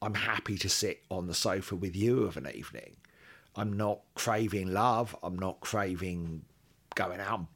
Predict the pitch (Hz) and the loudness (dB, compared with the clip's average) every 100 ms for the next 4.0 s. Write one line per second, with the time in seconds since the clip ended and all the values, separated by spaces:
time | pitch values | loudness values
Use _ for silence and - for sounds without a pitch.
0 | _ - 123 139 131 - 127 113 101 113 | _ 0 4 6 4 2 0 0 0 0
1 | 139 - 156 151 139 139 - - - - | 0 2 2 4 2 2 -2 -12 -18 -16
2 | - - - - - - - - 160 147 | -16 -16 -16 -16 -16 -16 -16 0 2 6
3 | 175 180 185 180 175 190 170 113 117 139 | 6 6 6 4 0 2 4 4 4 4